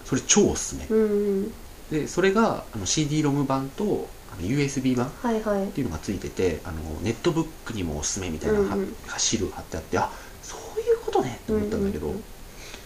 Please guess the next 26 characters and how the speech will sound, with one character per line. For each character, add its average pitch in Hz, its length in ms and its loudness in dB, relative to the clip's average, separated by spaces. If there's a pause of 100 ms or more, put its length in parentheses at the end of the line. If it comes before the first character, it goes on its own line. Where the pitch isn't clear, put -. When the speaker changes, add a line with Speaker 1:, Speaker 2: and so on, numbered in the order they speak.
(1400)
Speaker 2:
へ 196 1120 -2
ー。 - 20 -4
Speaker 1:
う 208 40 -6
ん。 - 20 -8 (1200)
あ 87 80 -6
の 82 160 -6
ね、 76 140 -4 (540)
キ 147 120 0
ン 156 100 4
グ 151 300 2 (420)
オ 135 60 4
フ 131 80 2
ィ - 40 -8
ス - 180 -8
か 76 200 -8 (120)
L 107 220 0
オ 113 100 2
フ - 80 -8
ィ - 20 -8
ス - 140 -8
お 76 160 -4
す - 180 -8
す - 0 -
め。 76 140 -4 (240)
Speaker 2:
う 220 60 4
ん。 196 720 4